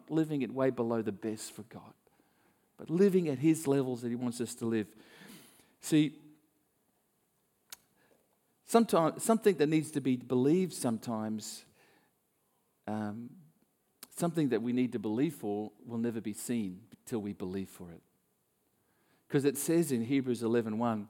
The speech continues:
it says this, "Faith is the evidence of things not seen," on occasions, isn't it?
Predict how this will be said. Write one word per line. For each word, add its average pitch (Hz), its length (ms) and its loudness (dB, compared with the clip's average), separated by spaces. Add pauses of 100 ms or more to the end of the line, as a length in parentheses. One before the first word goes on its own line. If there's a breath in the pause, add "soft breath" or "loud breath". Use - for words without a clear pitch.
(560 soft breath)
it - 120 -4
says 113 260 0
this, 110 400 -4 (340)
"Faith 160 280 4
is 123 140 0
the 120 140 0
evidence 117 540 -4
of 110 100 -6
things 123 420 -2
not 131 340 2 (540)
seen," 117 540 -4 (500)
on 107 80 -6
occasions, 101 580 -6
isn't 110 240 -10
it? 85 120 -10